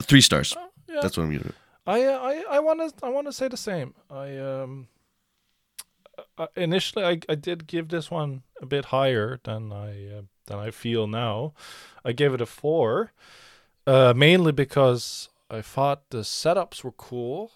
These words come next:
Speaker 2: The filming was, the, the shots were, were beautiful, and I liked, uh, like, the build up to the, the epic gunfight.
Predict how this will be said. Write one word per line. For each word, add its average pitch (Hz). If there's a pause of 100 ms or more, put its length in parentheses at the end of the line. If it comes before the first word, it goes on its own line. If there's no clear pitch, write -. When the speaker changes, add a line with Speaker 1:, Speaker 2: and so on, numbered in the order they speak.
(220)
Speaker 2:
The 131
filming 139
was, -
the, 127
the 123
shots -
were, 107
were 98
beautiful, 113
and 113
I 110
liked, 123 (1080)
uh, 190
like, 202 (240)
the 147
build 208
up -
to 196
the, 135 (160)
the 117
epic 139
gunfight. 143